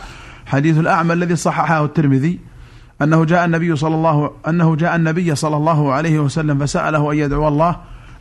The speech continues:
أن يرد بصره عليه، فأمره أن يتوضأ فيصلي ركعتين ويقول: 'اللهم إني أسألك وأتوجه إليك بنبيك محمد نبي الرحمة،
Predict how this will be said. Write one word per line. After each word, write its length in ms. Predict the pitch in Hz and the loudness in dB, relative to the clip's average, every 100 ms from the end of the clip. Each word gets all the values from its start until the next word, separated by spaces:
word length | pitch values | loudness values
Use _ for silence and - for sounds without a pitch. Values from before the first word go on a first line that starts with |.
| - | -2
أن 100 | 180 | 2
يرد 380 | 180 175 175 151 | 2 2 0 0
بصره 520 | 160 156 156 151 147 | 0 0 0 0 2
عليه، 240 | 131 107 - - - - - | 0 -2 -8 -16 -20 -20 -6
فأمره 480 | 120 131 160 156 160 | -2 2 2 2 2
أن 40 | |
يتوضأ 540 | 156 139 156 139 127 - - | 0 0 -2 -2 -4 -6 -2
فيصلي 500 | 139 139 170 170 160 | -2 0 0 0 0
ركعتين 580 | 151 143 139 139 151 98 | -2 -2 -2 -2 -2 -2
ويقول: 520 | 135 147 175 175 123 - - - | 0 -2 0 -2 -2 -6 -16 -4
'اللهم 340 | 147 156 160 | 0 2 2
إني 280 | 156 156 151 | 0 0 0
أسألك 420 | 147 156 139 113 - - - | -2 -2 -4 -6 -12 -20 -10
وأتوجه 720 | - 127 139 160 165 147 139 135 | -4 -2 -2 -2 0 0 0 0
إليك 260 | 165 160 | -2 -2
بنبيك 520 | 139 147 143 165 156 | -2 -2 -2 -2 -2
محمد 480 | 151 143 139 135 110 | -2 -2 0 0 0
نبي 280 | 127 143 165 | 0 0 0
الرحمة، 420 | 151 147 123 98 | 0 -2 -2 -2